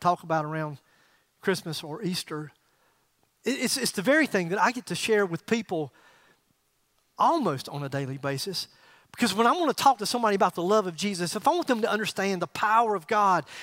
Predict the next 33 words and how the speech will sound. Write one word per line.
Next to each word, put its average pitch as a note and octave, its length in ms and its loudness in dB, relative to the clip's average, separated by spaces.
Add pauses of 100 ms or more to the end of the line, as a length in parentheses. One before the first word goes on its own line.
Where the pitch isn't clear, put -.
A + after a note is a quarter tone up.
and A3 120 0
why G3+ 220 6
I've G#3 140 4
given G3 280 0
my A3 200 6
life C#4 220 2
to C4 100 -10
Jesus, C4 420 -2 (280)
this C#4 200 4
is - 140 -6
what B3 140 4
I G3 100 4
try F3+ 680 2 (680)
to G3 140 -8
convey D#3+ 360 -2
to D3 120 -8
them. B2 220 -16 (1200)
Let's C4 140 -2
start G#3+ 380 0
with E3 100 -10
the E3 80 -12
Garden D#3 280 -2
of C#3 60 -14
Gethsemane. C3 540 -8
What D#3+ 100 -14
do C3+ 60 -12
you C3+ 60 -12
say? B2 260 -14 (2250)
That A3 140 -4
was F#3 80 -4
the E3+ 100 -8
place F3+ 380 0
that, D#3+ 160 -4